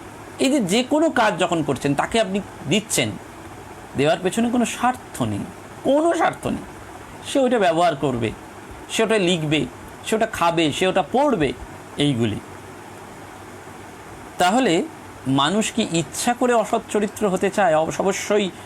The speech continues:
আমাদের প্রশ্ন আসে, কোনো মানুষই নিশ্চয়ই চায় না, কিন্তু সে না চাইলেও তার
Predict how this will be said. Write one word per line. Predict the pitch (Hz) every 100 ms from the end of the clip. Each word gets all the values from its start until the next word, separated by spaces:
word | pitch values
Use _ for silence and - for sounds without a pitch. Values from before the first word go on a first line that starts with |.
| -
আমাদের | 143 160 160 143
প্রশ্ন | 151 147 143 131
আসে, | 110 - - - - - - -
কোনো | 151 165
মানুষই | 127 143 175 226
নিশ্চয়ই | 151 - 151
চায় | - 110 110
না, | 104 - - - - - - - -
কিন্তু | 160
সে | - 185
না | 156 139
চাইলেও | 135 175 220 170 143
তার | 151